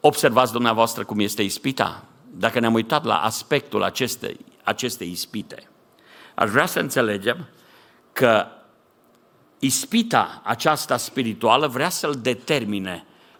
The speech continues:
pe cel ispitit să îl ispitească la rândul lui pe Dumnezeu.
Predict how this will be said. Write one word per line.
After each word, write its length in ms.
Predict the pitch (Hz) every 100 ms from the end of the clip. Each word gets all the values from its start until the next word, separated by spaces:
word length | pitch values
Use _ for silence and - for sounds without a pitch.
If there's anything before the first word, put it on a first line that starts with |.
| _
pe 120 | 120
cel 260 | - 151 120
ispitit 680 | - - 98 104 120 - - _ _ _ _ _ _ - _ _ -
să 500 | - - 147 123 104 - _ _ - _ _ _ _ _ _ _ _ -
îl 160 | 196
ispitească 680 | 196 - 175 143 226 226 -
la 140 | 160 147
rândul 280 | 185 160
lui 140 | 160 165
pe 140 | 156
Dumnezeu. 760 | 127 135 131 120 117 87 -